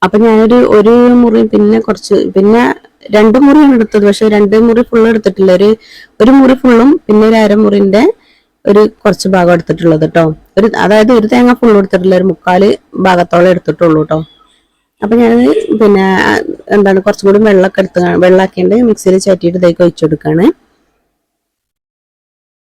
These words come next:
അപ്പൊ നമുക്ക് എത്രത്തോളം വെള്ളം വേണമെന്ന് വെച്ചാൽ അതിനനുസരിച്ച് വെള്ളം ഒഴിച്ചു കൊടുക്കുക. കറിക്ക് കറി നീട്ടണമെന്നുണ്ടെങ്കിൽ. അപ്പൊ ഞാൻ കുറച്ച് എന്താ പറയാ, ഞാനിങ്ങനെ വെള്ളം ഒഴിച്ചെടുത്തപ്പോ കുറച്ച് ഓവറായി. പിന്നെ അപ്പൊ അതിന് കുറച്ച് കൊടുക്കാനൊന്നും പറ്റൂലല്ലോ. ആ കാരണം മിക്സിയിൽ തേങ്ങ,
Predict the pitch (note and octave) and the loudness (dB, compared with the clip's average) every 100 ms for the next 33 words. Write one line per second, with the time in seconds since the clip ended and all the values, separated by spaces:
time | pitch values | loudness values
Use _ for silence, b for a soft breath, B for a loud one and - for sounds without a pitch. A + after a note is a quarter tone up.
0 | _ _ - G#3+ A#3+ A#3+ C#4 B3+ B3+ B3 | _ _ -6 -2 0 2 0 0 0 0
1 | B3 A#3+ G#3+ G#3+ G#3 G3+ G3 G3 F#3+ F3+ | 2 2 2 2 0 0 -2 -2 -4 -4
2 | F#3+ F3+ E3+ - D#3+ - F#3 F#3+ E3+ - | -2 0 -2 -2 -6 -4 -4 -2 -4 -4
3 | G#3 - F#3+ F#3 F#3+ F3+ - E3 E3+ D#3+ | -4 -2 -2 0 0 -4 -4 -4 -2 0
4 | D#3+ F3 F3+ F#3 F#3+ F3+ G#3+ A#3 - A#3+ | 0 -2 -4 -2 -2 0 -2 -2 -4 -2
5 | A#3+ - A3+ A3 A3 G#3+ G#3+ G3+ G#3 A3 | -2 0 0 0 0 0 0 2 2 2
6 | A3+ G#3+ G#3 G#3 - F#3+ F#3+ G3+ F#3 F3 | 2 2 2 0 -2 -8 -8 -6 -6 -6
7 | G3 - G3+ F#3 E3+ F#3 F3+ F3+ F3 F3 | -8 -4 0 0 0 0 0 -2 -2 -2
8 | F#3+ F#3 F#3+ G#3 F#3 G3+ G3 G3 F3+ F3 | 0 -2 -2 -2 -2 -4 -4 -2 -2 -2
9 | F3+ E3 E3 E3 E3 F3+ F#3+ G#3+ G#3+ A3 | -4 -4 -4 -4 -4 -2 -2 0 2 0
10 | G#3 - A#3 B3 A#3 G#3+ | 0 -2 -2 0 0 2